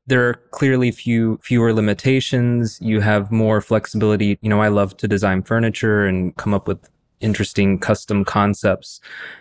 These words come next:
And so to have a little bit more freedom and not just be sourcing kind of already made or kind of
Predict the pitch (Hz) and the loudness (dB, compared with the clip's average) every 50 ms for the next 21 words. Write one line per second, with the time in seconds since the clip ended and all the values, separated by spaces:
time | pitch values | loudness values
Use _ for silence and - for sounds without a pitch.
0 | - _ _ - 117 113 - - 117 107 104 104 101 - - - 107 101 104 104 | -20 _ _ -4 -2 -2 0 2 2 2 2 2 0 -2 -2 0 0 0 2 0
1 | 107 104 104 98 107 101 - 110 107 104 95 - - 113 107 107 104 104 101 98 | 0 0 0 0 0 -2 0 0 -2 -2 -2 -2 -2 0 0 2 2 2 2 2
2 | 98 98 98 - _ _ _ _ - _ _ _ - - 107 104 101 98 95 - | 0 0 -2 -4 _ _ _ _ -20 _ _ _ -10 -4 -2 0 2 2 0 0
3 | - 107 101 - - - - _ _ _ _ _ _ _ _ _ _ _ - - | -2 -6 -6 -6 -8 -16 -20 _ _ _ _ _ _ _ _ _ _ _ -4 -2
4 | 104 98 - - - 107 104 98 - - 101 95 95 92 - 107 101 95 95 92 | -2 -2 -2 0 0 2 2 2 0 0 -2 0 0 0 0 0 0 0 0 -2
5 | - - _ _ _ _ _ _ _ _ _ _ - 101 107 107 101 101 101 104 | -4 -12 _ _ _ _ _ _ _ _ _ _ -6 -2 2 2 2 4 2 2
6 | 101 101 98 98 98 101 98 98 95 95 95 95 92 - - 104 101 95 95 | 2 2 2 2 2 2 0 0 0 0 -2 -2 -4 -4 -4 -4 -4 -4 -4